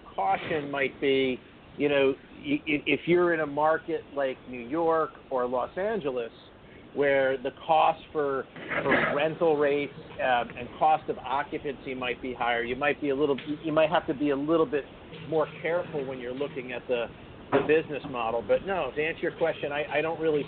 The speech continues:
see a difference between, uh, a specific model of someone in California or someone in New York or a different part of the country.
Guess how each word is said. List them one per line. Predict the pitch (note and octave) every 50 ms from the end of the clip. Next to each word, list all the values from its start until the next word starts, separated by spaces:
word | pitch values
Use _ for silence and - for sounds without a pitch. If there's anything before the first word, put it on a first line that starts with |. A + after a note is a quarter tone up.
| -
see | - D#3 C#3+
a | A#2+
difference | - - D#3 D3+ D3+ - D3 C3 -
between, | C#3 A#2+ - - C3+ B2+ B2+ A#2+ A#2 A2 - - - - - - - - - -
uh, | B2+ B2 B2 A#2+ A2+ A#2 - B2+
a | C3 - -
specific | - D3+ - - E3 D3 - D#3 C3+ - -
model | C#3 C3+ C3+ C3+ C#3 C#3 C3+ C3
of | A#2+ - - C#3+ C#3+
someone | C3+ C3+ C3+ C3
in | B2+ B2 - -
California | C3 C3 C3 B2+ B2 - - C#3+ C3+ C3 B2+ B2+ A#2+ A#2
or | A#2 A2 G#2+ -
someone | - C3 A#2 A#2+ A#2+ A#2+
in | A#2+ A#2+ A2+
New | A2+ A2+ A#2+
York | A#2+ A#2 A2+ -
or | - A2+
a | A2 G2+
different | A#2+ A2+ - - G#2 -
part | A2 G#2 G#2
of | G2+ G2+
the | -
country. | G2 F#2+ - - G2 -